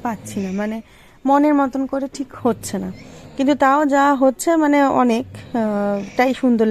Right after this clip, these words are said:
লাগে দেখতে শীতকালে, তাই না? ফুলগুলো দেখতে, আমার ফুল গাছ দেখতে খুব ভালো লাগে। একটু খাটনি হয়, সময় দিতে হয়, সময় যায়, কিন্তু দিন শেষে যখন এখানে এরকম ফুলগুলো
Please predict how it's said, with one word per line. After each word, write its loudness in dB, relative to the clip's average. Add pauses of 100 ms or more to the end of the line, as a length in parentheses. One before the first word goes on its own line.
লাগে -2
দেখতে -8 (460)
শীতকালে, -6
তাই -2 (100)
না? 0 (200)
ফুলগুলো -2
দেখতে, -6 (220)
আমার -4
ফুল 0 (100)
গাছ 2 (100)
দেখতে -4 (100)
খুব -2
ভালো 0
লাগে। -4 (500)
একটু -6 (100)
খাটনি 2
হয়, 2 (400)
সময় 2
দিতে -4
হয়, -2
সময় -2
যায়, -2 (480)
কিন্তু -2 (640)
দিন 0
শেষে 0
যখন -4
এখানে -4
এরকম -4 (120)
ফুলগুলো -2